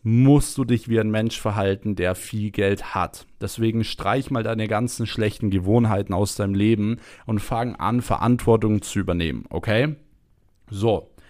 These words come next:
nächster Punkt ist, fang ab heute an, mindestens zehn Prozent jeden Monat zu investieren, ja? Und ich meine damit, ähm,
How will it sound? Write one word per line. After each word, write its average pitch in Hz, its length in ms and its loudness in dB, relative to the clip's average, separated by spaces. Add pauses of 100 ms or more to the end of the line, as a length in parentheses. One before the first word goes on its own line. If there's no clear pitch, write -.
(420)
nächster 139 340 -2
Punkt 156 380 0
ist, 151 460 -4
fang 156 580 -2
ab - 340 0
heute 147 640 0
an, 127 380 0
mindestens 151 880 -2
zehn 135 280 -2
Prozent 123 640 -4
jeden 123 220 -2
Monat 117 460 -2
zu 160 300 -10
investieren, 117 880 0 (240)
ja? 117 300 2 (340)
Und 123 140 0
ich 120 160 -4
meine 139 320 0
damit, 131 720 2
ähm, 117 560 4